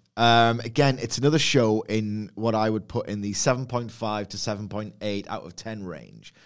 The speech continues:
wherein A E W is a victim of its success because, like, this sort of thing, what, four years ago would blow your tits off.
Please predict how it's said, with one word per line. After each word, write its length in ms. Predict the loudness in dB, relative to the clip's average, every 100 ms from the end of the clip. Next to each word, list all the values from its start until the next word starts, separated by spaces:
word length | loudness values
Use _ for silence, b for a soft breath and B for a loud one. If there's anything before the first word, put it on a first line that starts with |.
| b b
wherein 640 | -8 -4 -2 -2 -4 -6 -4
A 140 | 0 0
E 100 | -2
W 360 | -4 -4 -6
is 240 | -4 -6 -6
a 220 | -8 -6
victim 420 | -8 -10 -10 -10 -8
of 100 | -10
its 140 | -8
success 500 | -12 -8 -6 -6 -6
because, 500 | -10 -10 -10 -10 -12 _ _ _ _ _ _ _ _ _ _ _ -6
like, 200 | -6 -4
this 120 | -6
sort 320 | -6 -8 -8
of 60 | -10
thing, 220 | -10 -10
what, 120 | -14
four 240 | -14 -10 -8
years 280 | -8 -10 -12
ago 200 | -12 -12
would 120 | -12
blow 120 | -16
your 100 | -18 _
tits 300 | -14 -12 -12
off. 160 | -8